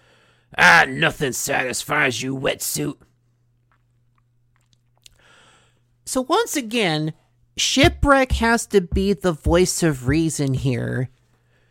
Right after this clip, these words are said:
yelling at the two to stop bickering and start fighting.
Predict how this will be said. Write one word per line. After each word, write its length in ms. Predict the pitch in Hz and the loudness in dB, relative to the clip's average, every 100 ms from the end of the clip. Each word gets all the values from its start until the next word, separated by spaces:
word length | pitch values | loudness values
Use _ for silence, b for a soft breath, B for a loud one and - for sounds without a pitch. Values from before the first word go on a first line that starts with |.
| _ _ | _ _
yelling 400 | - 202 269 285 | 0 4 4 4
at 120 | 262 254 | 0 0
the 100 | 202 | -2
two 280 | - 214 | 0 0
to 120 | 185 165 | 0 0
stop 500 | - 180 196 - - _ | 0 2 2 2 -8 _
bickering 540 | - 202 214 160 151 147 | 4 4 2 0 0 -4
and 120 | 131 | -6
start 440 | - 151 151 - | -4 0 0 -2
fighting. 880 | - - - 143 131 123 127 135 | -18 -8 0 2 2 -4 -12 -12